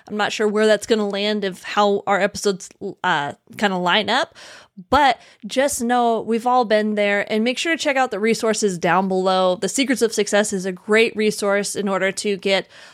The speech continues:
a lot of information about mindset and how to really prepare and, and be in a really good place when it comes to tackling success and starting your own online business. So,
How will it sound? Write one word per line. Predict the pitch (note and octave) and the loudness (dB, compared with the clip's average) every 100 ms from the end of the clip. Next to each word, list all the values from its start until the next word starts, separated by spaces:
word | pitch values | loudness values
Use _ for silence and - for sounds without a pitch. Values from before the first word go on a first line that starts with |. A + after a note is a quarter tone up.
| - | -8
a | - | -2
lot | G3+ G3+ A3 | 4 4 4
of | |
information | G#3+ G3+ G#3 G3+ G3 | 2 0 -2 -2 -2
about | F3+ E3+ | -4 -2
mindset | D#4 D#4 C#4+ - B3+ A#3 A3 - - _ | 0 0 0 0 2 2 -2 -12 -20 _
and | A3+ G#3 | -2 0
how | - G#3+ | -2 0
to | A3+ | 0
really | G3+ G#3+ G#3 G3+ | 2 0 2 0
prepare | F#3+ - F#3+ - - G#3 G3+ G3 - | -4 -8 -10 -8 0 2 4 2 0
and, | F#3+ F#3 G3 | -4 -6 -6
and | G#3+ G#3+ | -6 0
be | D#4+ | 0
in | D#4 | 0
a | A3+ | 0
really | A3+ A3+ A3+ | 2 4 4
good | A3 G#3 | 0 -2
place | G#3 G3 - | -2 -2 -4
when | G3+ | -8
it | F#3+ | -8
comes | - G3 F#3+ - | -8 -8 -8 -10
to | - F#3+ F3+ - - _ _ _ | -6 -4 -4 -8 -20 _ _ _
tackling | - A3 G#3+ A3 G3+ | -2 -2 0 0 0
success | - F#3 - F3+ F3+ - - | -2 -6 2 2 2 0 -6
and | - G3 | -6 -6
starting | - G3 F#3+ F#3+ | 0 2 2 -2
your | E3+ | -4
own | E3 E3 | -4 -4
online | E3 E3+ D#3 E3 | -6 -4 -6 -6
business. | D#3+ D#3+ E3 E3+ | -6 -4 -8 -8
So, | - F#3 F#3 | -2 2 2